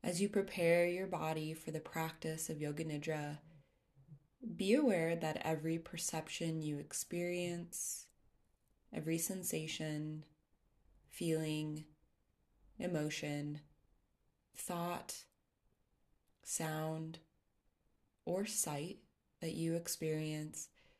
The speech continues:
is going to support you in deepening your practice today. So begin now to be aware of each perception that you are experiencing.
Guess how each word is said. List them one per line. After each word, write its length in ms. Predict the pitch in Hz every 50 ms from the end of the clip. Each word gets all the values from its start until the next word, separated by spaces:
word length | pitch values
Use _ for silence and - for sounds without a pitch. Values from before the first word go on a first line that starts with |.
| _ _ _ _ _ _ _ _
is 160 | - 175 170
going 380 | 170 - 185 190 208 220 233
to 100 | 240 277
support 460 | 262 - - 208 - - 180 180 175 -
you 220 | 170 165 156 151
in 240 | - - 165 160 151
deepening 560 | - 156 160 165 165 185 175 180 175 175 170
your 120 | 165 156
practice 600 | 151 - - - 151 156 156 - - - - 143 -
today. 480 | - - 156 - - - 156 165 - - _ _ _ _ _ _ _ _ _ _ _ _ _ _ _ _ _ _ _ _ _ _ _ _ _ _ _ _ _ _ _ _ _ _ _ _ _ _ - - -
So 200 | - - 208 202
begin 440 | 208 220 214 226 214 220 233 240
now 320 | 233 202 185 180 180 180 180 175
to 120 | 175 - 170
be 160 | 147 156 165
aware 600 | 170 170 160 165 160 156 156 156 156 156 156 160 -
of 120 | 156 151 - -
each 400 | 175 175 180 190 202 - - -
perception 880 | - 202 208 - - 170 160 160 - - 156 151 151 151 151 156 160 160 - - _ _ _ _ _
that 80 | - 165
you 280 | 170 170 180 196 196 196
are 120 | 196 202
experiencing. 960 | 196 196 - - - - 170 175 175 175 170 170 - 180 - 175 170 165 170